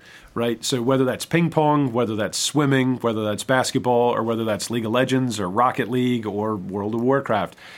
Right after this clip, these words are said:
if somebody is looking to push themselves to the furthest extent, what does that actually look like? And how do we differentiate spiritually from whether or not that's something that we are doing to the glory of God,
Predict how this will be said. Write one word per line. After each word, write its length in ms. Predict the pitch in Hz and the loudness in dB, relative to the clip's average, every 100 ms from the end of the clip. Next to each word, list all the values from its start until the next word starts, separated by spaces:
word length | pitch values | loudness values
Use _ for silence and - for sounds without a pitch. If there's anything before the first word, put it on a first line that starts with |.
| - | -8
if 100 | 117 | -2
somebody 320 | 175 170 160 | 2 4 4
is 160 | 135 113 | 2 0
looking 420 | 127 151 160 151 | 0 2 2 2
to 80 | 113 | 0
push 360 | - 147 - | 0 0 0
themselves 560 | 131 117 - 117 117 - | -2 -2 0 0 0 -2
to 80 | 117 | -6
the 100 | 104 | -4
furthest 420 | 131 120 107 - | -2 -2 -2 -6
extent, 480 | 95 - 156 135 - - - - - | -8 -2 2 2 0 -12 -20 -10 0
what 140 | 151 | 2
does 100 | 180 | 4
that 140 | 170 | 4
actually 400 | 151 147 - 123 | 2 0 -2 -2
look 260 | 110 123 - | 0 -2 -2
like? 220 | 101 95 | -2 -2
And 80 | 104 | -2
how 100 | 123 | 0
do 80 | 117 | 0
we 80 | 117 | -2
differentiate 640 | 120 117 117 - 110 95 | -2 -4 -4 -2 -2 -2
spiritually 680 | - 226 247 120 98 92 - - - | -2 0 0 -2 -2 -4 -6 -12 -8
from 180 | 127 | -2
whether 220 | 123 123 117 | 0 0 2
or 40 | |
not 220 | 117 92 | 0 -2
that's 180 | 117 107 | -4 -4
something 280 | 135 117 117 | -4 -2 -2
that 100 | 104 | -2
we 80 | 113 | -2
are 80 | |
doing 300 | 107 120 113 | -2 -2 -2
to 100 | 104 | -4
the 80 | 107 | -6
glory 300 | 101 113 101 | -4 -2 -2
of 100 | 90 | -2
God, 480 | 151 151 139 104 | 0 2 2 0